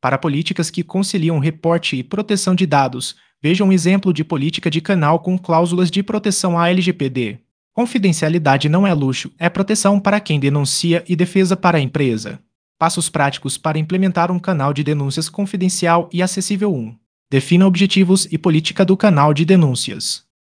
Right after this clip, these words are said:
Dois. Escolha canais acessíveis: telefone, web, app, anônimo e identificado. Três. Configure tecnologia com criptografia e logos mínimos. Quatro. Instrua e treine os recebedores e investigantes. Cinco.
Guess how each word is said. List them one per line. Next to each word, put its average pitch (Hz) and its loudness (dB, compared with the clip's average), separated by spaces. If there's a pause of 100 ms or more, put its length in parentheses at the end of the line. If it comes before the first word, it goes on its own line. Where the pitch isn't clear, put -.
Dois. 143 0 (300)
Escolha 147 -2
canais 156 -2
acessíveis: 180 -2
telefone, 175 -2
web, 170 0 (120)
app, 175 0
anônimo 170 0
e 175 -2
identificado. 170 -2 (300)
Três. 147 2 (300)
Configure 180 2
tecnologia 165 2
com 185 0
criptografia 175 0
e 180 2
logos 156 2
mínimos. 127 -4 (320)
Quatro. 131 -2 (400)
Instrua 190 4
e 180 -4
treine 175 2
os 196 0
recebedores 160 2
e 190 4
investigantes. 175 2 (360)
Cinco. 131 2